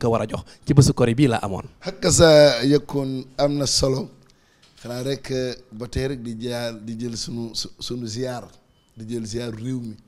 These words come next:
Speaker 2: di ko teg ci loxo xalifa bu tedd boobu nga xam ne damay wax ni moom rek ngay dugg këram ci réew mi.
Speaker 1: Mhm.
Speaker 2: Fekk fa Cheikh Abdou Lahad.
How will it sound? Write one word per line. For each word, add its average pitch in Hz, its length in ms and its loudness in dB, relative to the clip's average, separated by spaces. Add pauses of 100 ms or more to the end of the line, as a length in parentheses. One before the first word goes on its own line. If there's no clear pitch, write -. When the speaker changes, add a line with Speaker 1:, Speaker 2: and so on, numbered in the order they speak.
(580)
Speaker 2:
di 101 120 -14
ko 101 120 -18
teg 117 220 -14
ci 120 60 -12
loxo 113 220 -12
xalifa 107 200 -12
bu 104 100 -20
tedd 110 220 -14
boobu 110 200 -12
nga 107 80 -12
xam 107 120 -14
ne 110 60 -14
damay 113 240 -10
wax 95 100 -16
ni 104 80 -14
moom 117 180 -10
rek 143 120 -8
ngay 131 160 -6
dugg 113 260 -12
këram 107 220 -10 (240)
ci - 100 -10
réew 117 200 -6
mi. 92 100 -16 (360)
Speaker 1:
Mhm. 127 160 -8
Speaker 2:
Fekk 117 220 -10
fa 113 80 -14
Cheikh 113 140 -8
Abdou 104 140 -10
Lahad. - 420 -8